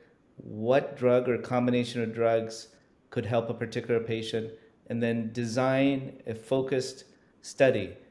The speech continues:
Because if you find that perfect combination, you don't need to do a hundred patient study. You may get an answer in ten patients. And so I think the more understanding of the science, the drivers of, uh, glioblastoma, the better drugs that we make,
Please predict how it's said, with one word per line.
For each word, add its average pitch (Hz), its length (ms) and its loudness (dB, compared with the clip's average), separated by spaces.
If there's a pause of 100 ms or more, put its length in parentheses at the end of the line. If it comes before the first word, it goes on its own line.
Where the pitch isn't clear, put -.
Because 117 300 0
if 123 180 -4
you 151 80 -2
find 156 320 0
that 139 300 2
perfect 135 320 -2
combination, 131 760 -2 (300)
you 127 100 -2
don't 139 160 2
need 135 180 4
to 135 60 -8
do 123 140 2
a 113 60 -2
hundred 120 320 -2
patient 113 320 -4
study. 113 400 0 (100)
You 123 180 -2
may 127 200 2
get 120 160 2
an 117 80 -2
answer 117 340 -2
in 107 140 -4
ten 113 200 -2
patients. - 480 -10 (440)
And 117 100 -6
so 127 240 2
I 123 120 2
think 156 560 -4
the 117 80 0
more 139 420 2
understanding 131 720 0
of 113 140 -2
the 110 60 -2
science, 120 540 -2
the - 160 -6
drivers 120 840 0 (400)
of, 113 480 -2
uh, 113 180 -2
glioblastoma, 120 1040 0 (640)
the 107 60 -6
better 123 380 4
drugs 123 320 2
that 113 180 0
we 113 100 -4
make, 120 440 -2